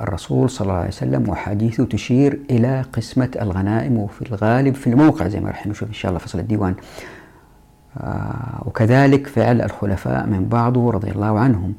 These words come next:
فمثلًا هناك مقولة لعمر بن الخطاب رضي الله عنه: "أن الغنيمة لمن شهد الوقعة". وهنا في قصة حلوة ومحور مهم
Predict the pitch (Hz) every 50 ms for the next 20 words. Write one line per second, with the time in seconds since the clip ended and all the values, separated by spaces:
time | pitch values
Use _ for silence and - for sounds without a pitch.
0 | - - - - - - - - 98 101 101 - - 123 123 110 92 104 104 107
1 | 104 110 - 98 95 90 - - 123 120 123 120 123 127 131 113 98 101 98 98
2 | - 107 110 113 113 107 101 95 - - - - - - 113 113 120 113 104 95
3 | 92 104 95 87 92 90 90 82 87 127 135 135 - - - - - - - -
4 | - _ _ _ _ - - 156 139 104 92 92 92 92 90 90 95 117 131 135
5 | 131 131 123 - - 95 104 113 120 113 107 107 - 98 92 107 110 110 110 107
6 | 110 110 113 113 117 117 127 123 123 - 78 87 82 - - - _ _ _ _
7 | - - - - - - - - - 120 147 139 117 101 - - 104 98 113 107
8 | - - - 98 95 98 104 95 90 - 123 127 120 117 117 117 110 107 98 101
9 | - 117 117 120 117 117 123 123 123 127 127 127 127 127 127 - - _ - -
10 | _ _ - - - - - 110 107 107 104 101 104 117 110 - - 110 101 98
11 | 98 90 113 143 143 120 123